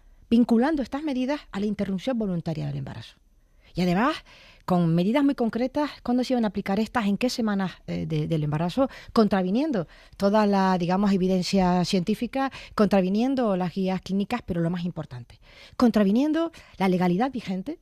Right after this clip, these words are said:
nada más y nada menos que una ley orgánica del Estado, la dos barra dos mil diez, que se aprobó en tiempo del presidente Zapatero, y lo más importante, contraviniendo los derechos de las mujeres. Y ante eso,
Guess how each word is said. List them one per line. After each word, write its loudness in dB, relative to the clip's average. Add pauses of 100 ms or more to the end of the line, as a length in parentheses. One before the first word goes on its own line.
nada -4
más -4
y -4
nada -4
menos -4
que -8
una -4
ley -6
orgánica -6 (280)
del -4
Estado, 2
la 0
dos -4
barra -4
dos -4
mil -6
diez, -6 (100)
que -18
se -16
aprobó -6
en -6
tiempo -2 (240)
del -2
presidente -2
Zapatero, -2 (360)
y -8
lo 0
más -2
importante, -12 (380)
contraviniendo 2
los -8
derechos -2
de -6
las -10
mujeres. -8 (260)
Y -4
ante -4
eso, -6